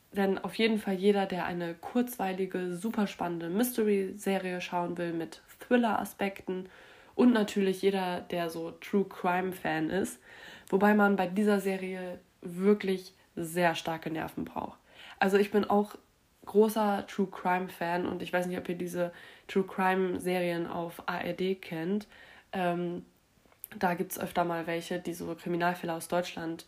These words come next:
ähm, quasi erzählen. Und ich finde die, ähm, also die schaue ich zum Beispiel total gerne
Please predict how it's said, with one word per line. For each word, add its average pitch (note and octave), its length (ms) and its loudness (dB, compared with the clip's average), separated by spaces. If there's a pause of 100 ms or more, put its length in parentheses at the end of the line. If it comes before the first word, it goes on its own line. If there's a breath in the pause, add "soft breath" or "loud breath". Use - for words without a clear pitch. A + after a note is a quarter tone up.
ähm, E3 240 -8
quasi D#3 560 -8 (800)
erzählen. F3 600 0 (760 loud breath)
Und G#3 260 8
ich G#3 120 -2
finde G#3+ 240 8
die, G#3 380 4 (140)
ähm, F3+ 480 -2 (120)
also F#3+ 140 2
die G3+ 120 6
schaue G#3 140 6
ich G3 60 4
zum G3 100 4
Beispiel F3+ 280 0
total F3 200 -2
gerne F#3+ 440 2